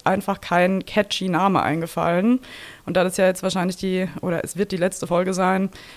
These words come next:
ist es jetzt, glaub ich, auch zu spät, sich nochmal <laughs> was auszudenken. Aber um dich jetzt besser kennenzulernen, werde ich dir gleich eine Reihe von Begriffen nennen.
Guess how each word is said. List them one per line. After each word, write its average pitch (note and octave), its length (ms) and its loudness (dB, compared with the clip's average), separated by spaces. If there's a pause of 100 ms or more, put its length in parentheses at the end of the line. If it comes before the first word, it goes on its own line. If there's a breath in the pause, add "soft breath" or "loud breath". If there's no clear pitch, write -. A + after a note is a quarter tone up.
ist - 100 -16
es F#3 80 -8
jetzt, - 160 -14
glaub F#3 140 2
ich, F3+ 140 -2
auch - 80 -4
zu - 140 -4
spät, G3+ 400 0
sich G#3 140 -2
nochmal F#3+ 420 2
<laughs> - 0 -
was F3 140 2
auszudenken. A#3 720 2 (760 loud breath)
Aber B3 560 6 (120)
um B3 300 8
dich A3+ 300 0
jetzt G#3 280 2
besser G3+ 280 4
kennenzulernen, G#3 960 4
werde G3+ 180 4
ich - 80 -4
dir G#3+ 120 2
gleich G3+ 220 2
eine G3 140 0
Reihe G3+ 240 4
von F3+ 220 0
Begriffen E3+ 540 0
nennen. B3+ 300 6